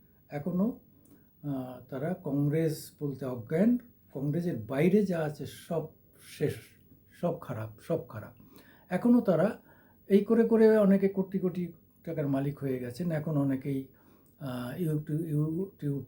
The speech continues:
আহ, খুলেছেন, অন্যান্য চ্যানেল খুলে তারা আয় করছেন। যাই হোক, আহ, একটা জায়গা থেকে আয় আসলেই হলো। তবে কেন্দ্রীয় সরকার এখনও, উম, আছে। আহ, এই সিজিআই যতদিন ক্ষমতায় থাকবে ততক্ষণ,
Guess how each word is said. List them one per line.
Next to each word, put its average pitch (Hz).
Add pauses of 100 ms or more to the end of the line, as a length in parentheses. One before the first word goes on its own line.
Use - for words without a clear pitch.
(340)
আহ, 135
খুলেছেন, 165 (600)
অন্যান্য 143
চ্যানেল 147 (100)
খুলে 160
তারা 135
আয় 160
করছেন। - (1120)
যাই 226
হোক, 208 (380)
আহ, 165
একটা 165
জায়গা 156
থেকে 175
আয় 139
আসলেই 117
হলো। 151 (1300)
তবে 208 (260)
কেন্দ্রীয় 226
সরকার 226
এখনও, 196
উম, 220
আছে। 180 (440)
আহ, 170
এই 175
সিজিআই 185
যতদিন 170
ক্ষমতায় 165
থাকবে 170
ততক্ষণ, 196